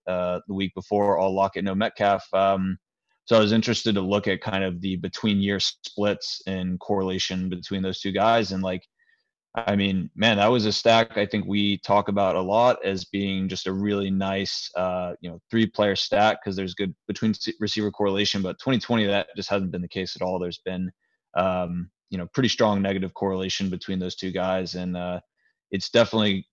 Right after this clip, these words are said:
forcing me, or at least encouraging me to kind of, uh, you know,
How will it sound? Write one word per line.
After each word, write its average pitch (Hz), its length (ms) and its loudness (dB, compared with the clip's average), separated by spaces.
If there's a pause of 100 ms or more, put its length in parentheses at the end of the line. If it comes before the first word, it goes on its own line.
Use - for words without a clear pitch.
(300)
forcing 107 580 4
me, 104 280 2
or 101 100 2
at 92 80 -2
least 101 200 -2
encouraging 95 500 0
me 95 100 -2
to 90 100 -6
kind 92 440 -4
of, 92 240 -4
uh, 90 340 -2 (420)
you 98 100 -6
know, 92 80 -4